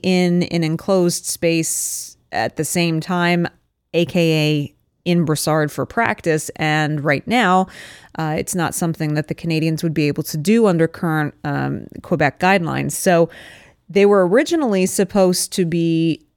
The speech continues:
paused, team shut down through January sixth. Then January sixth came around and they said, "Okay, we're gonna have to extend that for another two days through January eighth."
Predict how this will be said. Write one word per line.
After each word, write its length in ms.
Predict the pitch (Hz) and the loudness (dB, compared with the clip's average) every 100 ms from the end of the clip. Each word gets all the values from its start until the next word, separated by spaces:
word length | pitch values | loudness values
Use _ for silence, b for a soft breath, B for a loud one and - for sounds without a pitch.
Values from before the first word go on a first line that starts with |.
| _ _ - | _ _ -8
paused, 800 | - 202 196 196 190 180 - - _ _ _ | 0 4 4 4 0 -4 -10 -12 _ _ _
team 280 | - 214 202 | -2 0 2
shut 300 | - 185 - | 2 0 0
down 280 | 175 165 170 | -2 -2 -2
through 260 | - 175 | -4 -4
January 540 | 160 170 170 170 147 143 | -2 0 0 0 -2 -2
sixth. 800 | - - 311 151 - - - - _ _ _ _ _ _ _ | -4 -2 0 0 -2 -10 -10 -20 _ _ _ _ _ _ _
Then 360 | - 196 214 202 | -4 0 4 4
January 480 | 202 190 190 175 170 | 4 2 2 2 2
sixth 400 | - 240 - - | 0 -2 -4 -6
came 200 | 233 208 | -2 -2
around 400 | 196 196 190 190 | 0 0 0 0
and 140 | 175 | 0
they 140 | 175 175 | 0 -2
said, 260 | - 165 | -2 -2
"Okay, 340 | 165 160 165 156 | -2 -2 -2 0
we're 140 | 160 | -2
gonna 220 | 156 156 | -2 -2
have 260 | 160 151 - | -2 -4 -6
to 140 | 170 | -6
extend 420 | 147 - 170 160 | -6 -4 -2 0
that 220 | 151 139 - | 0 -4 -6
for 140 | 165 | -6
another 220 | 156 151 | -4 -4
two 160 | 151 160 | -4 -4
days 340 | 147 143 143 | -2 -2 -4
through 180 | - 156 | -6 -6
January 480 | 151 139 143 139 - | -4 -4 -2 -4 -4
eighth." 320 | 160 147 - | -4 -4 -6